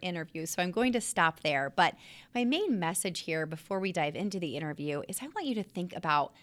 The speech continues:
how you can be grateful for the challenges.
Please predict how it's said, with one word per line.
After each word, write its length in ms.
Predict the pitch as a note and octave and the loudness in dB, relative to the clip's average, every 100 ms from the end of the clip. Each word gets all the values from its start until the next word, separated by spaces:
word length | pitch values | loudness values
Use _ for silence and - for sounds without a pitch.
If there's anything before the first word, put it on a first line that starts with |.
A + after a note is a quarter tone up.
| - - | -20 -18
how 200 | - G#3 | -4 -2
you 180 | F3+ G3+ | 0 -2
can 180 | A3+ | -2
be 180 | F#3 F3 | -2 -4
grateful 880 | D#3+ D#3 D3+ D3+ - - - - - _ _ _ _ _ _ | -6 -8 -6 -6 -6 -8 -8 -8 -14 _ _ _ _ _ _
for 160 | - F3 | -6 -2
the 80 | D#3+ | -2
challenges. 760 | D#3+ D#3 C3+ - - - - | -4 -4 -6 -8 -10 -10 -12